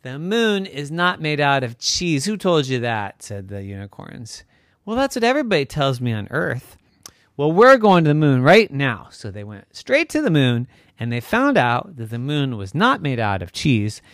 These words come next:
Instead, it was made out of pumpkin pie. Mm, so they ate as much pumpkin pie as they possibly could,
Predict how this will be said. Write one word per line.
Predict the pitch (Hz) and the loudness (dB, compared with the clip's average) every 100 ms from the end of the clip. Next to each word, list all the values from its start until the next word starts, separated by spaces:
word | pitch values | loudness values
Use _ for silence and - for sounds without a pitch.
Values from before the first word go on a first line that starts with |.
| _ _ - | _ _ -12
Instead, | 117 113 - 214 226 247 247 - 120 123 | -10 -10 0 2 4 2 0 -8 -20 -18
it | - 107 | -14 -10
was | 104 | -8
made | 117 139 170 | -4 -2 0
out | 113 98 | 0 -2
of | 92 | -6
pumpkin | 117 131 - 147 | -6 -6 -4 -6
pie. | - 92 71 50 - - - | -4 -4 -6 -12 -16 -16 -14
Mm, | - 233 277 277 277 269 262 247 240 220 208 190 | -4 0 2 4 4 2 2 0 0 0 -2 -4
so | 170 175 | -4 -4
they | 143 135 | -4 -6
ate | - 185 202 | -2 0 0
as | 123 123 | -2 -6
much | 123 185 226 | -4 -6 -6
pumpkin | - 202 - 220 | -6 -6 -4 -6
pie | 190 135 127 | -4 -2 -2
as | 117 | -4
they | 98 | -8
possibly | - 151 - 220 277 | -6 -6 -6 -10 -12
could, | - 104 | -10 -10